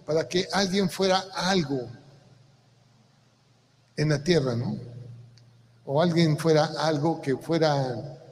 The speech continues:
separado de, de todos los, de todos los demás. No sé si lo estoy explicando bien, pero <laughs> algo así. Entonces digo, bueno, mi,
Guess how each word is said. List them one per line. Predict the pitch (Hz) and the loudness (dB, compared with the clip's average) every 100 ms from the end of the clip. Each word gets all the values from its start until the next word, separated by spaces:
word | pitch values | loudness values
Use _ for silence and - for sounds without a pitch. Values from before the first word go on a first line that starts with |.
| - - - _ | -20 -20 -20 _
separado | - - 156 - 156 160 175 156 170 151 | -8 -4 -4 -4 -4 0 0 0 -2 0
de, | 139 127 - - | 0 -2 -8 -6
de | 135 | -4
todos | 139 165 170 160 | -2 -2 2 2
los, | 139 117 - - - - - | 2 -2 -6 -6 -8 -10 -2
de | 143 | 0
todos | 175 175 | 2 2
los | 165 139 | 2 2
demás. | 160 185 226 160 - - - - - - - - - - - - - - - - - - - - - - - | 2 2 0 -4 -8 -14 -20 -20 -20 -20 -20 -20 -20 -20 -20 -20 -20 -20 -20 -20 -20 -20 -20 -20 -20 -20 -8
No | 175 | -2
sé | 175 196 | 2 4
si | 180 | 2
lo | 151 | 0
estoy | 120 160 | -2 -2
explicando | 160 - 135 175 156 147 | -2 -4 -2 0 2 2
bien, | 170 165 - | 2 2 0
pero | 131 123 104 - - - - _ - - - | -2 -2 -8 -18 -20 -20 -20 _ -20 -12 -2
<laughs> | 302 - - - - - _ | -2 -2 -20 -20 -20 -20 _
algo | 220 240 202 | 0 2 2
así. | 160 175 139 - - - _ _ - _ | 2 2 0 -8 -20 -20 _ _ -20 _
Entonces | - 254 226 | -2 0 2
digo, | 226 208 | 2 2
bueno, | 254 190 135 | 2 2 0
mi, | 147 | 0